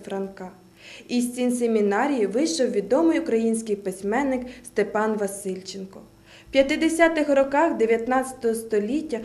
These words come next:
у Коростишеві розпочалися розробка родовищ граніту.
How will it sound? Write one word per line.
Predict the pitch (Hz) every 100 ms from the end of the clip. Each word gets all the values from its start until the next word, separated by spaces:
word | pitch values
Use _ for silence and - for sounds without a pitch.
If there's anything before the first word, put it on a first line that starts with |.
| - -
у | 240
Коростишеві | 254 247 247 254 285 277 240
розпочалися | 240 226 226 214 202 196 240 - - -
розробка | 214 196 196 220 285 - 262
родовищ | 254 240 240 233 240
граніту. | 202 202 190 180 -